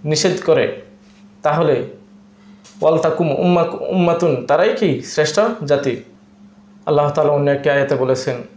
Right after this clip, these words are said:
"কুনতুম খায়রা উম্মাতি উখরিজাত লিন-নাস তা'মুরুনা বিল মা'রুফ ওয়া তানহাউনা আনিল মুনকার", তোমরাই হচ্ছে শ্রেষ্ঠ জাতি, তোমাদেরকে, মানুষেরকে, মানুষকে সৎ কাজের আদেশ করার জন্য এবং অসৎ কাজ থেকে বিরত রাখার জন্য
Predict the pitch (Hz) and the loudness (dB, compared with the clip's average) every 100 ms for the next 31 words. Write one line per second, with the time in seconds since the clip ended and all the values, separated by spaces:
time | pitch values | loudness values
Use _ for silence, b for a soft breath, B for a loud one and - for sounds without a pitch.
0 | - - 151 147 143 135 151 139 135 131 | -12 -4 -4 -2 -6 -4 -2 0 0 -2
1 | 127 139 - 139 135 - 131 120 131 135 | -2 -4 -2 0 0 -2 -8 -4 0 0
2 | 135 - - 139 165 135 131 127 120 120 | -2 -10 -4 -4 -2 0 0 0 -2 -2
3 | 123 123 127 131 123 120 123 117 135 131 | 0 2 0 -2 0 0 0 0 -2 0
4 | 123 123 117 120 120 117 110 - - B | -2 -4 -6 -8 -10 -6 -6 -8 -20 B
5 | B B B B - 156 170 170 165 147 | B B B B -2 2 2 0 -2 -2
6 | 147 139 156 143 135 127 135 - - - | -2 0 0 2 0 -2 -6 -12 -20 -20
7 | - - 147 139 139 135 - 127 202 - | -20 -6 0 0 2 0 -2 -4 -4 -14
8 | - - - - - - - - - 143 | -20 -20 -20 -20 -20 -20 -20 -12 -2 0
9 | 160 165 151 151 135 135 139 165 160 - | 0 0 0 0 -2 0 -2 -2 -2 -2
10 | 131 139 160 156 151 143 139 - - 151 | -2 0 -2 0 2 2 2 0 -2 0
11 | 170 151 135 135 131 135 - - 170 - | 0 0 -2 0 0 -2 -2 -2 -2 -2
12 | 139 135 135 135 - 139 - 202 170 131 | -6 -4 0 0 0 -2 0 0 0 -2
13 | 117 | -4